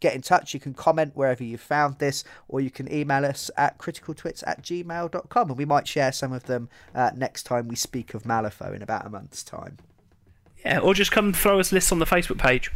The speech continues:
Speaker 1: Yes, yeah.
Speaker 2: It's, um, a great way for other people to comment on them as well.
Speaker 1: Yeah, if you wanna put them up for critique, we have a, a Facebook page. If you just search Critical Twits on Facebook, um, it will, it will pop up and you can, uh, you can join us. Uh,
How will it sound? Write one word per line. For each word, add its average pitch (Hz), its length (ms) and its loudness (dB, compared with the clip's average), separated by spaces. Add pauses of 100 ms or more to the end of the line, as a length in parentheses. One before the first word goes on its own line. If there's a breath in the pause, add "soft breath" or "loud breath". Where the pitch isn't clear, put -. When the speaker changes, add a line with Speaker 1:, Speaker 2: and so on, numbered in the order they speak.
(120)
Speaker 1:
Yes, 185 340 2
yeah. 175 340 6
Speaker 2:
It's, 135 80 -4
um, 139 200 -10
a - 40 -20
great 165 180 -2
way 143 100 0
for - 120 -4
other 147 180 -2
people 151 320 -2
to - 100 -6
comment 139 300 -4
on 139 140 -4
them 143 100 -4
as 139 100 -6
well. 165 260 -2 (540)
Speaker 1:
Yeah, 214 220 10
if 156 100 2
you 175 60 6
wanna 170 140 4
put - 180 2
them 156 80 2
up 156 160 6
for - 100 -6
critique, 151 500 -2
we 151 80 2
have 135 140 4
a, 135 120 8
a 123 100 2
Facebook 143 460 0
page. 139 440 6
If - 80 -14
you - 60 -14
just - 180 0
search - 280 4
Critical - 280 -4
Twits - 280 0
on 110 120 -2
Facebook, - 580 2 (360 loud breath)
um, 104 540 2 (100)
it - 180 -6
will, 104 320 -2
it 120 140 2
will 107 80 -4
pop - 320 6
up - 320 8
and 107 160 -6
you 107 120 -6
can, 104 220 -6
uh, 104 140 -2
you 113 100 -4
can 113 120 -8
join 147 260 6
us. 139 200 4 (340 loud breath)
Uh, 113 340 10